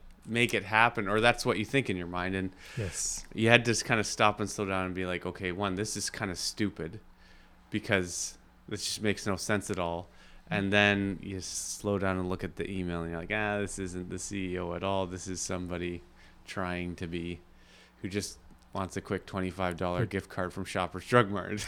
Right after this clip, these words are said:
Speaker 1: <laughs>
Speaker 2: I mean, good for you for, yeah, realizing that too, right? And I, I mean, and that probably kinda leads to another tip, right? Which is that, like, almost the, uh, slow down and take a breather is almost like, I, I mean, it sounds basic, but, you know,
Speaker 1: Yeah.
Speaker 2: like,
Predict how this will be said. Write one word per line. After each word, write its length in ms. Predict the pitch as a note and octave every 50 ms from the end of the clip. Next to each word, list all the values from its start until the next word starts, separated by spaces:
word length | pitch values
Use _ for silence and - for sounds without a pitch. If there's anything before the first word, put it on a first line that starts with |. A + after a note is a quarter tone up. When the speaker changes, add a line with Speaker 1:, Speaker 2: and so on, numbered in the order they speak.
| -
Speaker 1:
<laughs> 60 | - D3+ D#3+
Speaker 2:
I 100 | C3 A#2
mean, 180 | A2+ A2 G#2
good 160 | F#2+ C3 B2+ -
for 100 | - A#2+
you 240 | A2 A2 A2 A2
for, 240 | G#2 - A#2+ G2 F#2+ - - - - -
yeah, 300 | C3 A#2 G#2+ G2+ G2 G2+ G2+ G2+ - - - -
realizing 500 | B2+ A2+ A2 G#2 G2 F#2+ F#2 G2+ F#2+ F#2+
that 240 | F#2+ F#2 F2+ F#2+ -
too, 260 | - A#2+ A#2 A2 G#2
right? 220 | G2+ G2 G#2+ A2+ A2
And 140 | A2+ A2 A2
I, 160 | A2 G#2 F#2 - - - - - - - -
I 60 | C3+
mean, 120 | C3 C3 C#3+
and 140 | C3+ B2 B2
that 140 | B2 A#2+
probably 240 | - B2 B2 A#2+ A2+
kinda 260 | - A#2 A2+ A2 G#2+
leads 220 | G#2+ A2+ C#3 A#2+ -
to 140 | - A2 G#2
another 240 | G2+ G2+ G#2 G#2 G2
tip, 340 | F2+ - B2 G2 F#2+ - -
right? 240 | G2+ G2 G2+ A2
Which 180 | - A2 G2+ -
is 180 | A#2 G#2 F#2+ F#2
that, 220 | G#2 G#2 - -
like, 220 | - A2 G#2 -
almost 300 | A2+ G#2+ G#2+ G#2 - -
the, 240 | - A2+ G#2 G2 F2+ - - - - - - - - - - - - -
uh, 260 | - G2 F#2+ F#2 F#2 F2 - - - -
slow 380 | - - - - B2 A#2 A#2 A#2
down 320 | G#2 A2+ A#2 A#2 A2+ G#2+
and 100 | G#2 G2+
take 200 | - A2+ G#2+ -
a 20 | A2
breather 540 | F#2 - A#2 A2+ A2+ A#2+ A#2 A2 G#2 G#2 G#2
is 240 | B2 - - B2 A#2
almost 300 | B2 A#2 A#2+ A#2+ G#2+ A2+
like, 160 | A#2 A2+ -
I, 60 | B2
I 120 | C3 D#3 E3
mean, 100 | C#3 C#3 B2+
it 60 | A#2+
sounds 220 | - C3+ B2+ A2 G2+
basic, 420 | F#2 A#2+ B2+ C#3 - B2+ A2+ G#2
but, 380 | - A#2 A#2 A#2+ B2+ - - -
you 160 | B2+ A2+ A#2
know, 160 | G#2+ G#2+ G#2+ - -
Speaker 1:
Yeah. 260 | G#2 G2+ G2 F#2 F2 E2 -
Speaker 2:
like, 200 | B2+ A#2+ G#2+ -